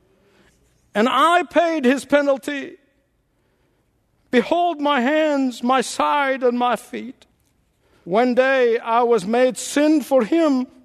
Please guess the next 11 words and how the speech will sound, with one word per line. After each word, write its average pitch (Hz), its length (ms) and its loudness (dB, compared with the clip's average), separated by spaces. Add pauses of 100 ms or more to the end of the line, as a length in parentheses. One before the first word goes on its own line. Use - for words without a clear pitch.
(340)
and 240 260 2
died 262 580 0 (840)
that 190 180 0
he 226 120 4
may 220 180 2
be 202 160 -4
presented 190 640 -2
faultless - 760 -6 (960)
at 160 200 -2
thy 151 200 0
throne." 117 500 -14